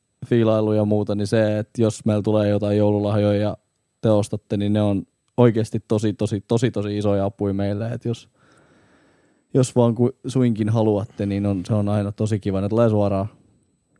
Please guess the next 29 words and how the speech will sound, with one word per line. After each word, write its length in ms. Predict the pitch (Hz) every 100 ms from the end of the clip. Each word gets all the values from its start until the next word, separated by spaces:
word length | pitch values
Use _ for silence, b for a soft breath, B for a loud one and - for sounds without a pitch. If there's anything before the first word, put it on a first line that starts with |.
| -
kuitenkin 300 | 104 98 101
meidän 300 | 101 95 90
avuksi. 380 | 95 98 - 101
Me 80 |
jaksetaan 420 | 92 - 98 95 92
tehdä 180 | 98
näitä 280 | 101 104 101
juttuja, 320 | 107 _ 113
niin 160 | 104 110 _ _ _ _ _ _
te 80 | -
jaksatte 360 | 95 - 95 98
kuunnella 460 | - 101 101 107
ja 60 | 107
kaikki 340 | 107 - -
on 120 | 98 - _ _ _ _ _ _ 127
ihanaa 420 | 104 101 98 104
ja 100 | 110
kaunista. 540 | 107 104 117 - -
Niin 180 | 117 - _ _ _ _ _ _ _
se 140 | -
on 80 | 107
kivaa, 360 | 117 107 98 95
kun 280 | 98 90 - _ _ _ _ _ _ _ _ _ _ _ _ _ _ _ -
tukeminen 540 | 113 120 101 98 98
tapahtuu 480 | 98 98 101 - 104
molemmin 440 | 101 104 110 113 117
puolin, 340 | - - -
sanotaan 440 | - 113 117 127 120
näin. 200 | 117